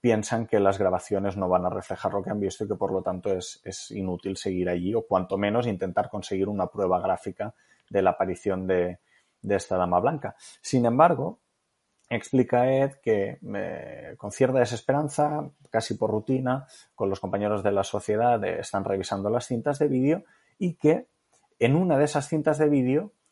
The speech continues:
aparece, eh, no bien bien la figura de la dama blanca, pero sí unos resplandores blancos, una figura, eh, luminosa, etérea, que coincide, según sus anotaciones,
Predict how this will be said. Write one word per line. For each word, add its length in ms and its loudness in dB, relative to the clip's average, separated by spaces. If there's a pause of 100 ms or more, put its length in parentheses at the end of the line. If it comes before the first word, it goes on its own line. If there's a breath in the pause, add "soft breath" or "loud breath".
(240)
aparece, 760 4 (320)
eh, 260 -6
no 340 4
bien 220 4
bien 380 4
la 160 -4
figura 600 2
de 160 -6
la 120 2
dama 200 2
blanca, 360 -2
pero 160 2
sí 360 0 (340 soft breath)
unos 260 4
resplandores 720 0
blancos, 560 4
una 240 2
figura, 800 4 (240 loud breath)
eh, 640 -2
luminosa, 840 2
etérea, 600 2 (400 soft breath)
que 180 4
coincide, 720 4 (200)
según 360 -2
sus 140 -4
anotaciones, 800 -2